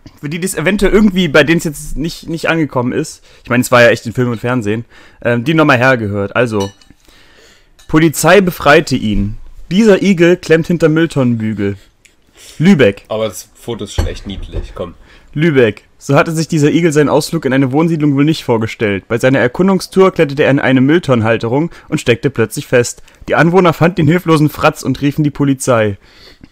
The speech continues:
Speaker 1: Da will noch mal einer sagen, dass Polizei irgendwie böse ist, ne? Die machen hier, die retten den Igel. Mit einem Winkelschneider schnitten die Polizisten die Metallbügel auf und befreiten das Tier. Verletzt wurde der Igel nicht. Stattdessen gab es sogar etwas zu fressen.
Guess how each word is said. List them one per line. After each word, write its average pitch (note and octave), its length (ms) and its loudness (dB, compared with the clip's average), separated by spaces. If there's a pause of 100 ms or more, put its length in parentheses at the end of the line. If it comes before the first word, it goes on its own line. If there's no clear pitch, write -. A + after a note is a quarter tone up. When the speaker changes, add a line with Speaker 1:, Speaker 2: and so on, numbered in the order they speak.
(300)
Speaker 1:
Da A2+ 120 -6
will D3 80 2
noch F#3 80 4
mal D#3+ 100 6
einer D3+ 220 4
sagen, D3+ 280 2
dass D3+ 100 -4
Polizei D3+ 460 0
irgendwie F3 240 -2
böse C3 280 -2
ist, G2 200 -4
ne? C3+ 180 -2
Die D3 80 -4
machen D#3+ 220 -4
hier, C#3+ 80 0
die C3 60 -4
retten C3 300 -6
den A2 140 -6
Igel. A#2 320 -4 (560)
Mit - 140 -6
einem D3 180 2
Winkelschneider D#3 720 2
schnitten E3 400 -6
die D3+ 80 -4
Polizisten C#3+ 560 -6
die D#3 80 0
Metallbügel C3+ 600 -2
auf D#3+ 260 0
und E3 100 -8
befreiten C3+ 460 -2
das G2 180 -6
Tier. G2 260 -6 (240)
Verletzt A2+ 380 0
wurde E3+ 200 0
der D#3+ 100 0
Igel F3 180 0
nicht. B2 220 -2
Stattdessen C#3+ 400 -6
gab C#3+ 160 0
es C3 100 -8
sogar C3+ 220 0
etwas C3+ 260 -4
zu - 80 -6
fressen. - 380 -6